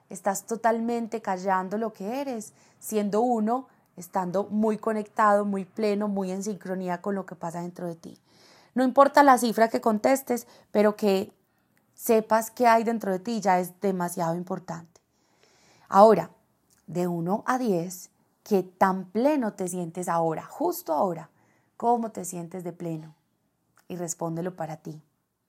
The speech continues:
Cualquiera de que se haya sido el resultado para ti, ojalá lo hagas en el momento que necesites recalcular o replantear. Vuelvo a repetir las preguntas, es muy sencillo.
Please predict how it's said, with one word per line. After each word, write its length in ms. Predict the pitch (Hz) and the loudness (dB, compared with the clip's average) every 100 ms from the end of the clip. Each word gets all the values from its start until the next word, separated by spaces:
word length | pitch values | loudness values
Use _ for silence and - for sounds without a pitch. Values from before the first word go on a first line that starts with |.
| _ _ _ _ _ _ _ _ _ _ _ - | _ _ _ _ _ _ _ _ _ _ _ -4
Cualquiera 480 | - 247 277 254 269 | 2 2 4 6 8
de 320 | 294 277 - _ _ _ _ _ _ _ | 6 2 -2 _ _ _ _ _ _ _
que 140 | - 233 | -4 2
se 100 | 226 | 2
haya 200 | 208 226 | 2 0
sido 160 | 262 | -2
el 60 | 247 | -2
resultado 560 | 240 208 180 208 202 | -2 -6 -4 0 0
para 220 | 196 247 208 | 2 0 0
ti, 380 | 262 302 294 _ _ | -2 -6 -8 _ _
ojalá 320 | - 208 214 202 | -4 0 2 2
lo 180 | 208 | 8
hagas 480 | 247 254 254 254 - - | 8 10 8 6 2 -4
en 120 | 196 | 0
el 100 | 202 | 2
momento 640 | 202 196 226 220 208 240 247 - - | 4 4 4 4 0 -4 -6 -14 -6
que 100 | - | 2
necesites 540 | 208 190 190 190 202 208 | 2 2 0 0 2 2
recalcular 580 | 220 196 185 190 185 | 4 2 0 2 4
o 60 | 185 | 4
replantear. 960 | 202 208 202 175 175 175 175 175 165 - _ _ _ _ _ _ _ | 4 2 2 0 0 -2 0 2 0 -6 _ _ _ _ _ _ _
Vuelvo 300 | 185 202 190 | -2 0 2
a 40 | |
repetir 460 | 196 220 202 196 175 | 0 0 -6 -8 -4
las 160 | 180 196 | -4 -4
preguntas, 480 | 196 185 175 180 | -8 -8 -8 -10
es 120 | 180 180 | -10 -6
muy 220 | 208 214 | -4 -2
sencillo. 500 | 214 208 202 185 | -4 -6 -8 -10